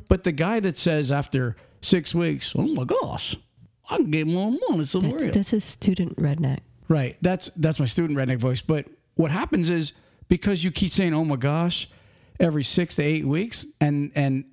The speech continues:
Speaker 1: and when you have nineteen months under your belt and you go to apply with that company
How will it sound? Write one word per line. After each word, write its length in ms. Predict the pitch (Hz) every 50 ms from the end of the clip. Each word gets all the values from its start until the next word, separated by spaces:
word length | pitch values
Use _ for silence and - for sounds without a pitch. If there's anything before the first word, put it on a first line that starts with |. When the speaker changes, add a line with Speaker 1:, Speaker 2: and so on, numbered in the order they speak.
| _ -
Speaker 1:
and 280 | 147 143 135 131 127
when 160 | 131 127 123
you 140 | 156 269 415
have 140 | - 214 143
nineteen 440 | 139 143 139 143 135 - - 143 135
months 240 | 131 135 135 127 -
under 180 | 135 123 120 120
your 180 | 117 175 277 277
belt 360 | 190 165 143 135 135 - - -
and 100 | 135 135
you 60 | 143
go 140 | 135 143 139
to 80 | 127 127
apply 280 | 123 113 - 139 131 123
with 100 | 120 117
that 160 | 127 117 -
company 480 | - 139 127 - - 131 131 131 117